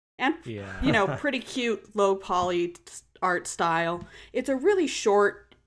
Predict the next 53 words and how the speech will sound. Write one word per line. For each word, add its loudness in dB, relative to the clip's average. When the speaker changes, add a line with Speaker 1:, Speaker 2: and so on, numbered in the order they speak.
Speaker 1:
uh, 0
kind -2
of -6
simple -4
game, -2
but -6
I 4
had 2
a 0
lot 2
of -6
fun 0
playing -4
it. -8
Like, 0
when 2
I 4
finished -2
it, -2
I 0
kind -2
of -6
wished 0
that -2
there 2
were 0
more 0
levels, -2
even 0
if -6
they 4
were 2
simple -2
levels 2
where 0
you're 2
really 6
just -4
picking -8
stuff -2
up 2
the 2
whole -2
time. 0
I'm 2
like, 0
"I 6
don't 2
need 4
added 2
complexity. -2
I 0
just -8